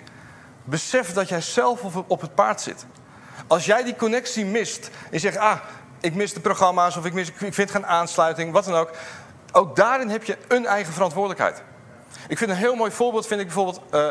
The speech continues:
ik, ik zeg niet dat hij die connectie mist, want dat is misschien helemaal de andere context. Maar bijvoorbeeld Helmoet is een mannengroep gestart. Ik geloof dat Helmoet heerlijk connect met andere mensen. Maar hij zag op een gegeven moment een behoefte van: "Hey, ik zou met een, met een aantal mannen zou ik gewoon bij elkaar willen komen."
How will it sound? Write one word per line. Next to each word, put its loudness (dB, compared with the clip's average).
ik, -8
ik -6
zeg -2
niet -4
dat 0
hij -10
die -8
connectie -4
mist, -4
want -2
dat -4
is -10
misschien -4
helemaal -2
de -6
andere -2
context. -2
Maar 6
bijvoorbeeld -2
Helmoet 0
is -4
een -4
mannengroep 0
gestart. 0
Ik -10
geloof 2
dat -4
Helmoet -2
heerlijk -2
connect -2
met -6
andere 0
mensen. -2
Maar 4
hij 2
zag 4
op 0
een -6
gegeven 2
moment -6
een -2
behoefte -2
van: 2
"Hey, 0
ik 0
zou 4
met -4
een, -6
met 0
een 0
aantal 2
mannen 0
zou 4
ik 0
gewoon -2
bij 6
elkaar 2
willen -2
komen." 2